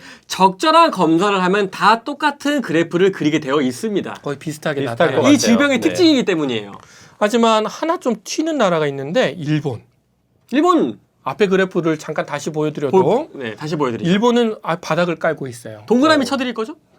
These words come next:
Speaker 2: 그쵸.
Speaker 1: 네, 동그라미 친
Speaker 2: 동그라미.
Speaker 1: 것을 보시면 됩니다. 이 동그라미.
Speaker 2: 뭔가 좀 다릅니다.
Speaker 1: 달라요.
Speaker 2: 일본. 왜 다를까요?
Speaker 3: 검사를 안 해서.
Speaker 2: 진짜?
Speaker 3: 음.
Speaker 2: 뭐, 난, 전 좀 다르게 생각하는데.
Speaker 3: 어?
Speaker 1: 뭘까요?
Speaker 2: 일본이 뭔가 좀 유전적인 뭐 그런 게 있어가지고 <laughs>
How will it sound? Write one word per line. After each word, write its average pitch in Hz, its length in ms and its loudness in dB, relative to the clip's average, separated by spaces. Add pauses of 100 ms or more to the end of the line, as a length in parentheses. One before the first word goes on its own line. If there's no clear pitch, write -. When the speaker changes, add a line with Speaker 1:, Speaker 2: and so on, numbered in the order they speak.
Speaker 2:
그쵸. - 240 -10
Speaker 1:
네, - 60 0
동그라미 302 440 4
친 285 120 0
Speaker 2:
동그라미. 262 60 0
Speaker 1:
것을 214 240 2
보시면 160 300 -2
됩니다. 104 220 -6
이 120 80 -4
동그라미. 120 600 -6
Speaker 2:
뭔가 208 200 0
좀 214 140 0
다릅니다. 147 640 -4
Speaker 1:
달라요. 175 320 2
Speaker 2:
일본. 123 180 0 (320)
왜 190 160 2
다를까요? 160 560 -4 (420)
Speaker 3:
검사를 123 460 -4
안 107 160 -6
해서. 87 260 -20 (340)
Speaker 2:
진짜? - 360 -14 (340)
Speaker 3:
음. 107 220 -12 (640)
Speaker 2:
뭐, 220 160 -4
난, 185 200 0 (220)
전 233 240 2
좀 233 180 2
다르게 170 300 -2
생각하는데. 131 520 -8 (460)
Speaker 3:
어? 151 160 -8 (760)
Speaker 1:
뭘까요? 160 500 -2 (580)
Speaker 2:
일본이 190 440 -2
뭔가 160 280 -4
좀 151 340 -8
유전적인 151 1000 -6
뭐 127 100 -16
그런 139 180 -14
게 135 100 -12
있어가지고 127 380 -6
<laughs> 120 400 -12